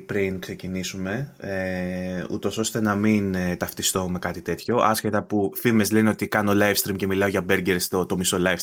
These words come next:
stream και για το, από πού θα ψωνίσετε το κατάλληλο burger.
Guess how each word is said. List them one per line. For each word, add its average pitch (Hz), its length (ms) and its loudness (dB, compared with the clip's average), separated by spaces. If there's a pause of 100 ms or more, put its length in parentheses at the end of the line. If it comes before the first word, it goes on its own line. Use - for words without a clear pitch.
stream 90 100 0
και 87 100 -4
για 90 140 0
το, 90 180 -2
από 98 200 4
πού 107 120 0
θα 104 100 2
ψωνίσετε 98 420 0
το 95 80 -4
κατάλληλο 95 500 2
burger. 104 300 0